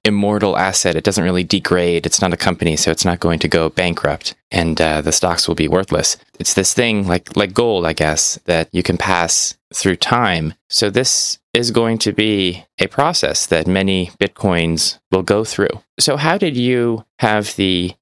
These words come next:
inspiration to connect your experience with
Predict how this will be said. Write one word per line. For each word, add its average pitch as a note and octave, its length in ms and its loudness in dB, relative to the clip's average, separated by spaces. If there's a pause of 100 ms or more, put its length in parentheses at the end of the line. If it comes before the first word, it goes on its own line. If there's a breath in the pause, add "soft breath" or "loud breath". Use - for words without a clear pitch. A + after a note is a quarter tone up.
inspiration A2+ 960 0
to F#2 380 0
connect G#2 600 -2
your F#2+ 260 2
experience F2+ 680 0
with E2+ 360 -2